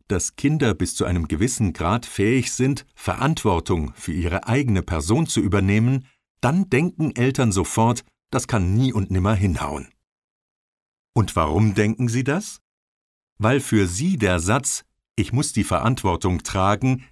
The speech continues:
gleichbedeutend ist mit dem Satz, „Ich habe die Macht inne, ich bin ermächtigt.“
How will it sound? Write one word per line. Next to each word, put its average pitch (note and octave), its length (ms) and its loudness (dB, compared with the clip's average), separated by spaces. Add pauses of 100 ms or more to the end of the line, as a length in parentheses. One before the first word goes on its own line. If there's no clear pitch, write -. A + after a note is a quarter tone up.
(300)
gleichbedeutend B2 1000 -2
ist C3+ 240 -2
mit B2 120 0
dem C3 140 2
Satz, C#3 380 -2 (400)
„Ich - 180 -4
habe G2 220 0
die F#2 100 -2
Macht F#2 540 0
inne, D#2+ 340 -4 (240)
ich - 160 -4
bin G#2+ 220 2
ermächtigt.“ G2 840 -4